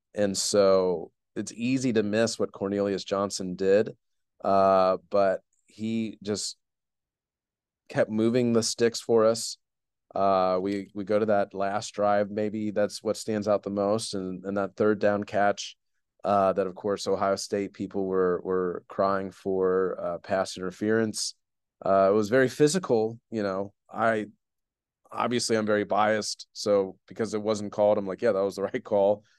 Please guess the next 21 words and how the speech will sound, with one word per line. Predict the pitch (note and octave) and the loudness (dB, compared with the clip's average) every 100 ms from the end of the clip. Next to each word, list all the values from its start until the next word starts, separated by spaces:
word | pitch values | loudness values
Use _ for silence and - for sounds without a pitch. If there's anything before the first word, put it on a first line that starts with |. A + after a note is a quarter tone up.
| _ _ A2+ | _ _ -2
If | A2+ - G#2 | -2 -2 0
Marvin | A2+ A#2 G#2+ | 2 2 0
Harrison | A2 G2+ G2+ | -4 -6 -8
Junior | G2 A2+ G#2+ | -4 -2 0
had | G2+ G2 | 0 0
done | G#2 | 0
that | G#2 G2+ | 0 -2
to | |
Will | G2+ G#2 | -4 -2
Johnson, | G2 G#2 G#2 A#2 G#2+ G#2+ _ | 0 -2 -2 -4 -4 -8 _
I | G#2 | -8
probably | F#2+ G#2+ G2+ | 0 0 0
would | G2+ | -2
not | G2 G#2 | -2 -2
have | G#2+ F#2 | -4 -6
been | G2+ G#2 G#2+ - | -6 -6 -10 -6
as | G#2+ G2+ - | -4 -4 -4
sanguine | A#2 G#2+ G2+ G#2+ G#2 | -4 -2 -2 -2 -2
about | G2 F#2+ | 0 0
it. | G2+ - _ _ _ - | -2 -6 _ _ _ 0
But, | A2+ A2 | 4 4